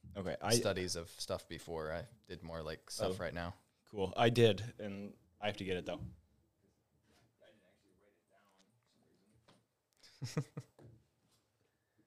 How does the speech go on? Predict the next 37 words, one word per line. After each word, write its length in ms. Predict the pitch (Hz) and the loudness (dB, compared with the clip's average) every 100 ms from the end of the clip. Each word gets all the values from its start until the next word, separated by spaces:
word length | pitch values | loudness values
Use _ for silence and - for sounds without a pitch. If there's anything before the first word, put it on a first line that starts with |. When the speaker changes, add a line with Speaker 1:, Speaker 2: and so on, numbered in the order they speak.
| 339 - _ _ | -20 -20 _ _
Speaker 1:
All 80 | 101 | -8
right. 60 | - - | -8 -4
I 80 | 135 | 2
know, 460 | 143 151 147 139 113 | 8 10 10 8 6
I 60 | 117 | 4
think 280 | - 190 233 | 4 4 4
it's 180 | - | 2
nineteen 920 | 135 135 135 202 240 - 302 247 - 76 - | 4 8 10 8 6 2 4 2 0 -6 -2
fifty. 540 | 156 - - 87 92 - - _ _ - _ _ _ _ _ _ - | -4 -4 -6 -4 -4 -6 -18 _ _ -20 _ _ _ _ _ _ -6
Let 160 | 107 | -2
me 240 | 101 95 95 - _ | 0 0 -4 -8 _
Speaker 2:
Nineteen 380 | 92 123 226 123 | 0 2 4 2
fifty? 560 | - - 139 - 92 90 | 0 0 0 0 -2 4
Oh, 140 | 107 | 6
is 120 | 117 | 6
that 160 | 107 110 | 6 4
when 160 | 120 113 | 4 2
the 80 | 120 | -2
concept 680 | - 82 90 - 127 - | -4 -6 -4 0 -2 -2
was 260 | 151 151 147 | -4 0 0
introduced? 480 | 156 156 170 233 107 | -2 -4 -4 2 6
Speaker 1:
Yes. 280 | 90 - | 6 6
Let 100 | 110 | 4
me, 160 | 113 110 | 4 4
let 100 | 110 | 4
me 100 | 117 | 4
actually 280 | 104 - 95 | 4 4 0
give 260 | - 98 92 | 0 0 2
it 100 | 90 | 0
a 80 | 87 117 - - | -2 -6 -16 -4
search 540 | - - 90 - - | 0 4 4 2 -2
because 680 | 92 - 117 113 113 110 104 | -2 0 6 8 8 6 4
I 120 | 98 | 2
didn't 340 | 90 92 82 | 2 -4 -4
write 100 | 64 67 | -4 -6
it 100 | - | -8
down. 180 | - | -10